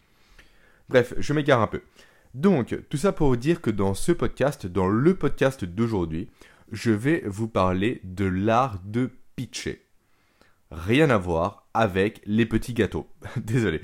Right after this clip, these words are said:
Non, l'art de faire un vrai pitch, un pitch efficace. L'art de savoir se présenter en une poignée de secondes ou en quelques minutes. La,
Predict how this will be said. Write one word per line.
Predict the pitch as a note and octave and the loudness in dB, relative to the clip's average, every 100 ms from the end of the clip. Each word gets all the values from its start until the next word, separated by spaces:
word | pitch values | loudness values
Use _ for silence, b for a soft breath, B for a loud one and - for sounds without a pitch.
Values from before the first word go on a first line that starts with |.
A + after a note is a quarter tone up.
| B C3+ | B -8
Non, | G#2 G#2 | 0 2
l'art | B2 C#3 | 4 2
de | A#2 | 2
faire | G#2+ C3+ C3+ - | 0 2 2 2
un | G#2 | 0
vrai | G2 G#2 B2 A#2+ - - | 0 0 0 -2 -6 -10
pitch, | F#2 - - | -10 -10 -8
un | G2+ | -8
pitch | G2+ D#3+ - - | -6 -8 -8 -4
efficace. | C3+ C3 A2 - D#2+ - D2+ C2 b b b b | -2 -2 -6 -6 -8 -6 -10 -12 b b b b
L'art | G#2+ C3 D#3 | 0 2 2
de | A#2 | -2
savoir | - A2 G#2+ G2 E2+ - | -2 -2 2 0 0 -8
se | - - | -6 -2
présenter | G3 - A#2+ G2+ F2+ D2 - _ b b b | -2 -2 -4 -4 -8 -12 -16 _ b b b
en | A#2 | 0
une | B2 A#2 | 0 -2
poignée | - E3+ D#3+ | 0 2 2
de | D3 A2+ | 0 -2
secondes | - F2 F2 G2+ G#2 | -2 -4 -2 -4 -2
ou | A#2+ | -2
en | C3+ | -2
quelques | C3+ A2+ - C3 | 0 -4 -2 -4
minutes. | A#2 F#2+ D#2 - - C#2 - _ _ _ _ _ _ _ G2+ | -2 -4 -6 -10 -14 -14 -16 _ _ _ _ _ _ _ 2
La, | G#2 G#2 G2+ F2+ E2+ | 8 8 8 6 0